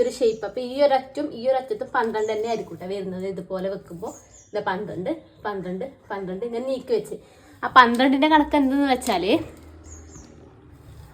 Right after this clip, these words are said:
നമുക്ക് ഇത്,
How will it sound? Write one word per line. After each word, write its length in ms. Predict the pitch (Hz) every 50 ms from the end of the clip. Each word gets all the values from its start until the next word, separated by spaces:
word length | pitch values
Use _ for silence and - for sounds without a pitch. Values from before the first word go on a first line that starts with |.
| - - - - - - - - - - - - - - - - - - - - - - 277 - 233 220 - - - - - - - - - - _ _ - - _ _ -
നമുക്ക് 180 | 240 240 240 262
ഇത്, 60 | 226